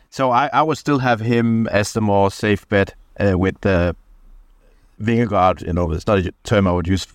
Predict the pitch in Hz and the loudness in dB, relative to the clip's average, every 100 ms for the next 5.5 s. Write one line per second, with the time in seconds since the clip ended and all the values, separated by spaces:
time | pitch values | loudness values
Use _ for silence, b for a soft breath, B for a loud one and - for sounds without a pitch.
0 | _ - - - 143 127 123 113 120 123 | _ -16 -14 -4 -2 0 0 0 0 -2
1 | b b - 143 143 135 - 151 135 120 | b b -2 0 0 -2 0 0 0 0
2 | 143 139 - 113 104 117 117 131 110 107 | 0 0 -2 -2 0 0 0 2 2 0
3 | b b b b - 117 117 110 107 - | b b b b -6 -2 0 0 -2 0
4 | 127 120 117 110 117 110 - 107 101 104 | 0 2 0 0 -2 -2 0 0 2 2
5 | 95 98 - 98 87 | 2 0 0 0 -2